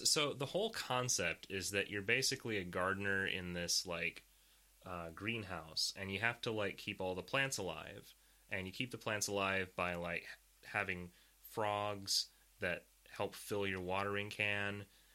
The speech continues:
and there are, like, bird, hummingbirds that come down and land on your plants to, like, help them grow, grow faster or something like that. It's, it's kinda weird. But the,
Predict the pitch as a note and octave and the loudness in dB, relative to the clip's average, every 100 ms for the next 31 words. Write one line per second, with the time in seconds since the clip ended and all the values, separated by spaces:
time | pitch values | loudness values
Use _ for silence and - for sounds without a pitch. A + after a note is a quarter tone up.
0 | - - G2+ F2+ F2 E2+ E2+ E2+ - _ | -18 -4 0 0 -2 -4 -6 -10 -14 _
1 | _ - _ - - F2+ F2 F2 E2 - | _ -20 _ -14 -6 -4 -2 -2 -2 -6
2 | G2+ - G2+ G2+ G#2 G#2 G2 - - A#2 | -12 -2 0 2 0 -2 -6 -12 -6 -4
3 | B2+ B2+ C#3 C#3 C3+ B2 - B2+ B2 B2 | -2 -2 0 0 -2 -4 -4 -4 0 2
4 | B2 B2 G#2+ G2 G2+ G#2 G2+ - G2+ G#2 | 2 2 0 0 0 0 -4 -2 -2 0
5 | - - F2+ - G2+ G2 - G2 F#2 - | -2 -2 -2 0 -2 -4 -4 -6 -6 -12
6 | - - - - C3+ G#2 G2+ - - G2+ | -20 -20 -20 -20 -8 0 0 -2 -6 -2
7 | G#2 C3 - C3 C#3 - C3+ C3 C#3+ C#3 | 0 0 0 0 0 -2 -2 -2 -4 -4
8 | C3+ B2+ G2+ - G#2 - A#2+ F#2 F#2 G2+ | -4 -2 -2 -4 -8 -2 -2 0 0 0
9 | A2+ - - - - - - - - - | -2 -12 -20 -20 -20 -20 -20 -20 -20 -14
10 | - A2+ A2 - - - - - B2+ | 2 4 4 2 -12 -20 -14 -8 -4